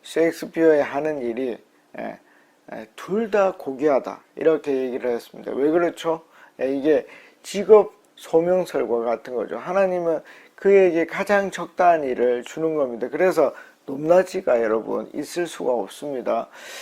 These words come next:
아, 저도 오늘 말씀을 읽으면서 하나님께서 저에게 말씀하셨습니다. "한석아, 너는 내가 너에게 맡긴 일이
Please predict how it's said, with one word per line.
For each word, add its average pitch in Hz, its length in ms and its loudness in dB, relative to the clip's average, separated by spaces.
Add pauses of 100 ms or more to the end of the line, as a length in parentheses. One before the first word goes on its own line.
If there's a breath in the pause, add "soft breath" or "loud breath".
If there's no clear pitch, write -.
(540 loud breath)
아, 143 640 0 (1040)
저도 196 600 4 (420)
오늘 175 200 0
말씀을 151 520 2
읽으면서 127 600 -4
하나님께서 135 920 -2 (480 soft breath)
저에게 143 320 -2
말씀하셨습니다. 117 1080 -4 (420 loud breath)
"한석아, 135 680 0 (400)
너는 147 280 -2
내가 139 480 2 (220)
너에게 151 400 0
맡긴 143 480 -2
일이 110 420 -10